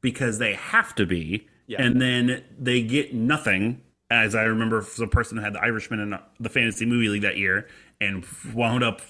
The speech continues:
Speaker 1: solidly in second place 'cause it won fucking nothing. Um, and then in retrospect, we're like, "Oh, that was kind of fire." And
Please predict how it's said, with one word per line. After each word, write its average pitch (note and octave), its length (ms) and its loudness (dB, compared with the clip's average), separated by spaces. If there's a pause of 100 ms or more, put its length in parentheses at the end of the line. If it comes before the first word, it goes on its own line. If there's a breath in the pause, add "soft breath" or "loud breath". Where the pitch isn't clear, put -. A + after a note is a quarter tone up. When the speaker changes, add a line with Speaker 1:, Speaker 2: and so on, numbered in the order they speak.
(140)
Speaker 1:
solidly E3 600 4
in A#2 80 2
second A#2+ 260 2
place A2 240 -2
'cause - 140 -8
it A2 60 0
won G#2+ 180 -2
fucking A#2 340 -2
nothing. C3 340 -4 (520 loud breath)
Um, A#2 680 0
and C3+ 160 4
then C3+ 360 2 (340)
in C#3+ 140 10
retrospect, C#3 520 4
we're A#2+ 60 4
like, A2+ 160 2
"Oh, G#3 120 4
that F#3 140 0
was A3+ 120 -6
kind A3 160 -2
of - 160 -8 (200)
fire." G2+ 600 2
And G#2+ 340 -2